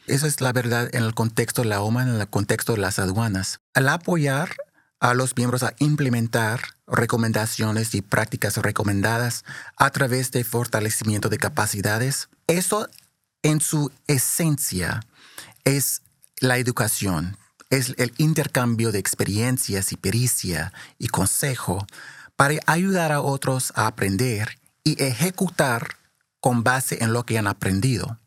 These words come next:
La capacidad de aduanas para entregar servicio adecuado, a cumplir con sus deberes,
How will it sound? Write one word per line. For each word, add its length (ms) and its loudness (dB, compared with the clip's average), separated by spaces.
La 200 0
capacidad 640 0
de 160 2
aduanas 480 0
para 380 0
entregar 960 0
servicio 760 0
adecuado, 800 -2
a 140 -2
cumplir 640 0
con 140 0
sus 220 -2
deberes, 640 -2